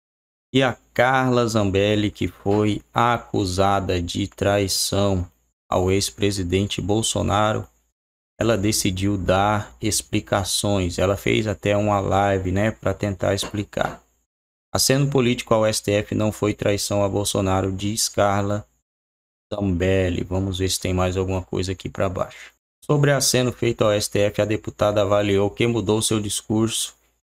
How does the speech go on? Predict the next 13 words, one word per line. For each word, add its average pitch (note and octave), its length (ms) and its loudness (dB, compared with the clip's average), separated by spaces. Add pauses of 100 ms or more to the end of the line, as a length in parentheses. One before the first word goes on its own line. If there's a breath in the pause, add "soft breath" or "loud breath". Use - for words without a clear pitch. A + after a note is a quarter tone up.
(200)
em G#2 80 0
relação G#2 420 2
ao G2+ 80 2
Supremo B2+ 460 0
devido A2+ 400 2
a A2+ 60 2
mudanças G#2+ 760 0
de G2+ 140 -2
realidade F#2+ 840 0 (160)
do G#2 280 2
Brasil. G2+ 760 0
Abre A#2 320 2
aspas. - 760 -2